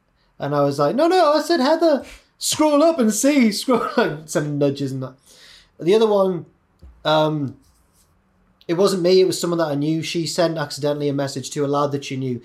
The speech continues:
He was quite shy, but he was coming along to the party or whatever. And she put, "Okay, see you soon," but she put, "Sex you soon,"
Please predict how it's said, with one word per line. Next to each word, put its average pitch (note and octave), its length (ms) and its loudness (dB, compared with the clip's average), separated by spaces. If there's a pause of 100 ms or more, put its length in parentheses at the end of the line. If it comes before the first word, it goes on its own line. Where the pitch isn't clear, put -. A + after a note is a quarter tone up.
(180)
He E3 80 0
was F3 120 0
quite A3+ 220 0
shy, G3+ 300 0
but D3 100 -8
he D#3+ 60 -6
was E3 100 -4
coming B3 240 0
along G3+ 220 2
to E3+ 80 -6
the C#3 80 -4
party F#3 340 -2
or C3+ 60 -2
whatever. A#2+ 420 -8 (260)
And D3 140 -8
she F#3 140 -2
put, F#3 160 0
"Okay, E3+ 320 0
see E3+ 200 -2
you D3+ 180 -2
soon," C#3 400 -4
but B2 120 -8
she - 80 -10
put, C#3+ 200 -8
"Sex - 360 -8
you C#3+ 140 -4
soon," C#3+ 480 -8